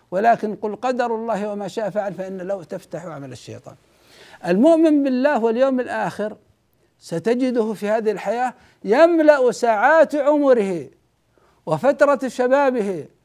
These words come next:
ووقت عافيته وصحته بالأمور التي سيس-، سيسأل عنها بين يدي الله من الواجبات والمستحبات،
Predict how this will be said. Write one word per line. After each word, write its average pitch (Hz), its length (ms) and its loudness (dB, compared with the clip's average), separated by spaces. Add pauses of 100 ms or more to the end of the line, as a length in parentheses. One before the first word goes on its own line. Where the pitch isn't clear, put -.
(260)
ووقت 254 440 6
عافيته 254 720 2
وصحته 240 880 -4 (400)
بالأمور 294 840 4 (320)
التي 254 500 6
سيس-، 240 480 -4
سيسأل 247 760 -2
عنها 240 500 2
بين 233 380 -2
يدي 226 440 -2
الله 185 560 -6 (260)
من 202 140 0
الواجبات 202 840 0 (360)
والمستحبات، 202 1200 -2